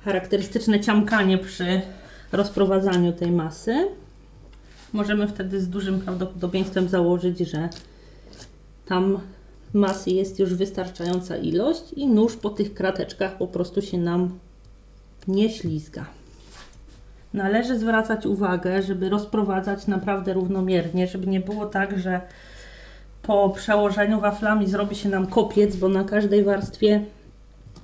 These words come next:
e, na środku będziemy mieć masy najwięcej, a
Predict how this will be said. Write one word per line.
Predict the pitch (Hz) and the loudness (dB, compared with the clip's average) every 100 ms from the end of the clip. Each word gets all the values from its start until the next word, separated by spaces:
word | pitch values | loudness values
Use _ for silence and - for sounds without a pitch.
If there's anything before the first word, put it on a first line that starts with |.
| - - - | -8 -8 0
e, | 180 175 175 | 2 4 4
na | 170 | 2
środku | - 208 208 208 | 2 0 2 0
będziemy | 185 185 190 190 | 0 2 2 2
mieć | 185 190 | 0 2
masy | 196 196 208 | 2 2 0
najwięcej, | 190 190 196 196 185 196 214 196 | 2 4 4 2 0 0 0 0
a | 180 180 180 | 0 0 0